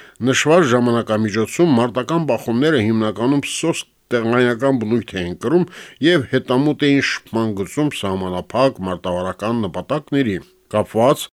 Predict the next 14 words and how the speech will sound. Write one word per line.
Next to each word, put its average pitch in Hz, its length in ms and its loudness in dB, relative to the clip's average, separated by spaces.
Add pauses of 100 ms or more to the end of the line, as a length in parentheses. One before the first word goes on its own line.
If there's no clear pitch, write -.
(140)
հակառակորդի 104 800 -4
զինուժի 95 640 -4
հետախուզական 95 960 -4
դիվերսիոն 90 640 -4
ներթափանցման 90 880 -8
փորձերի 107 540 -4 (240)
և 135 280 2
Արցախի 143 540 0
Հանրապետության 131 840 2
Պաշտպանության 117 720 -2
բանակի 127 460 2
դիրքապահ 104 580 -2
ստորաբաժանումների 95 1000 -2
կողմից 113 520 0